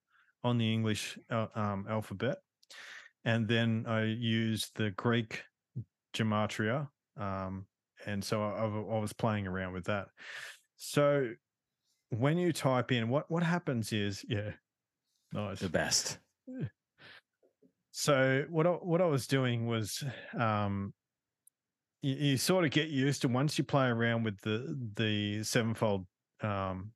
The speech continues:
Speaker 1: gematria a fair bit, you find out a lot that's sort of encoded in it,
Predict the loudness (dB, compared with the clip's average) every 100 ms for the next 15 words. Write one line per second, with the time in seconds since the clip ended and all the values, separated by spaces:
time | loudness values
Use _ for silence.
0 | _ _ _ 0 2 2 2 2 0 0
1 | 0 0 -2 -4 -4 -2 0 2 2 0
2 | 0 -2 -2 -2 -4 -6 -6 -6 -6 -2
3 | -4 -4 -4 -4 0 2 2 0 0 0
4 | -2